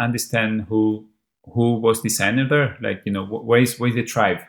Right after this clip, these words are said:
Where is the design? Where are all the designers here in this particular, uh, department? And then we have a call, and then some people help us to, you know, to make sure that everyone is in the table. We got there, and then we,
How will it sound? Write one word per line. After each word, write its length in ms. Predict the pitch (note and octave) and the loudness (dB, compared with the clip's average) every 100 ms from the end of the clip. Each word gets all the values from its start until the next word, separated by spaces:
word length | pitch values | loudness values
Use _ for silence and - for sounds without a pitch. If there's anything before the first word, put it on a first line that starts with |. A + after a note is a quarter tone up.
| - | 0
Where 100 | A2 | 0
is 80 | A2+ | 0
the 80 | |
design? 340 | A2 - G#2 G#2+ | -4 -2 -2 2
Where 140 | A#2 | 4
are 180 | A2+ A2 | 6 4
all 120 | G#2+ | 2
the 80 | G#2 | -2
designers 400 | G2 G#2+ G2 F#2+ | -4 -4 -4 -6
here 180 | G2 F#2 | -6 -4
in 80 | F#2+ | -6
this 140 | G2 | -8
particular, 600 | A2+ - G#2 F#2+ F2+ F#2 _ _ _ _ - | -10 -8 -6 -4 -4 -4 _ _ _ _ -2
uh, 480 | G#2 F#2+ F2+ F2+ F2+ | 2 2 2 -2 -6
department? 580 | - A2 G#2 G2+ F2 F2 - _ _ _ _ _ _ _ _ _ | -4 0 0 0 -6 -8 -12 _ _ _ _ _ _ _ _ _
And 140 | A#2+ A#2 | 0 4
then 120 | B2 | 4
we 100 | B2 | 4
have 180 | A#2 C3+ | 2 0
a 40 | |
call, 380 | C#3+ A2 G2+ G#2+ | -2 -2 -2 -2
and 140 | G#2 G#2 | -2 -4
then 160 | G#2+ | -4
some 260 | - A2 A2 | -4 -6 -6
people 240 | A2+ A2 | -2 -2
help 260 | A2 A2 - | -2 -4 -4
us 180 | G#2+ - | -8 -4
to, 300 | A2+ G2+ - _ _ | -2 -2 -6 _ _
you 120 | - F#2+ | -2 -2
know, 80 | |
to 100 | - | -2
make 140 | G2 - | -6 -2
sure 220 | - G2+ | 2 2
that 120 | G2+ | 2
everyone 380 | G2 G2 G2 F#2+ | 0 -2 -2 -2
is 160 | F#2 G#2 | -4 -4
in 60 | |
the 80 | F#2+ | -6
table. 580 | - G2+ F2+ F#2 F#2+ - _ - | -2 0 0 -4 -8 -12 _ -2
We 60 | |
got 220 | A#2+ C3+ | 2 2
there, 140 | A#2+ A2 | 4 2
and 160 | G#2 | 2
then 120 | G#2+ A2 | -2 -2
we, 260 | G#2+ G#2+ | -4 -6